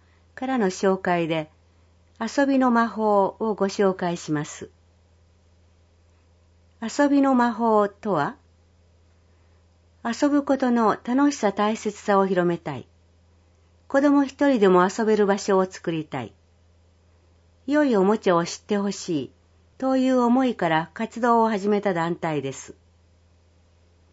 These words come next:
遊ぶことは子供にとって心の栄養でなくてはならないもの。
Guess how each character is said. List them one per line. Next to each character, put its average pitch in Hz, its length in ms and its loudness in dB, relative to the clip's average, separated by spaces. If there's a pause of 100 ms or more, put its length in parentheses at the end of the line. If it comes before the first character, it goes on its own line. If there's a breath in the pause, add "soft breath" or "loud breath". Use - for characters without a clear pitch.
(380)
遊 226 260 0
ぶ 285 140 2
こ 269 160 -2
と 254 120 0
は 156 300 2
子 233 140 -4
供 247 240 2
に 240 120 2
と 226 120 -2
っ 220 60 -2
て 165 260 -6
心 269 440 0
の 185 140 2
栄 180 220 2
養 175 200 2
で 160 240 -4 (360 soft breath)
な 269 160 -2
く - 80 -14
て 185 120 -2
は 160 140 0
な 165 140 0
ら 190 100 0
な 165 160 -2
い 135 80 -6
も 131 140 -6
の。 127 160 -10